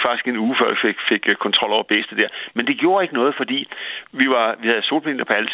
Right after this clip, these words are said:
sider, så vi havde masser af power, øh, og, og vi, hvad havde det, vi havde tid. Vi var i en bane, der ikke var farlig.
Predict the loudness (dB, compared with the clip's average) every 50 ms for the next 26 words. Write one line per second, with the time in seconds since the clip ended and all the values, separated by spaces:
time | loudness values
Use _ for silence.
0 | -4 -2 0 0 0 0 -2 _ _ -2 -2 0 0 2 0 0 2 2 0 0
1 | 0 -2 -2 -2 -2 0 0 0 -2 -4 _ _ _ _ _ _ -2 0 2 2
2 | 2 2 2 0 0 -2 -2 -2 0 0 0 0 -2 -4 -8 -20 -20 -20 -20 -18
3 | _ -2 0 2 2 2 2 2 2 0 2 2 0 2 0 0 0 0 -2 -2
4 | -4 -4 -4 -6 -12 _ 0 0 2 2 2 0 0 0 0 0 0 0 -2 -2
5 | -2 -2 -2 0 0 0 -2 -4